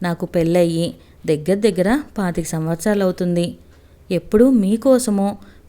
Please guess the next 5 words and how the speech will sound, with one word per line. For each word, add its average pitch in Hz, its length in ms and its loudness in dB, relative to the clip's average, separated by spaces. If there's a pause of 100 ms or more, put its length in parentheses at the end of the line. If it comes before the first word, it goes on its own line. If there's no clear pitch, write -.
పిల్లల 196 280 0
కోసమనో 233 560 0
తప్పించి 185 800 -2 (360)
నా 170 160 -4
కోసమని 170 640 -2